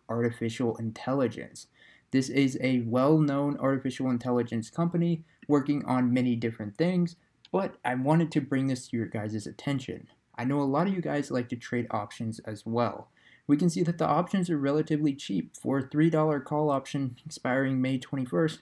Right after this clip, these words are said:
it's only a dollar. There's six hundred forty-two people holding that. If we go later out to July and you think this will hit three dollars, you know,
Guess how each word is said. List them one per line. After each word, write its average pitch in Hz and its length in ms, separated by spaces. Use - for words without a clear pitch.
it's - 120
only 151 240
a 143 60
dollar. 139 500
There's 135 220
six 175 260
hundred 160 300
forty-two 151 400
people 143 340
holding 139 360
that. - 280
If 123 140
we 131 80
go 127 440
later 127 320
out 123 240
to 127 180
July 117 760
and 120 120
you 120 80
think 123 220
this 120 180
will 120 120
hit 117 260
three 120 200
dollars, 131 540
you 123 100
know, 120 220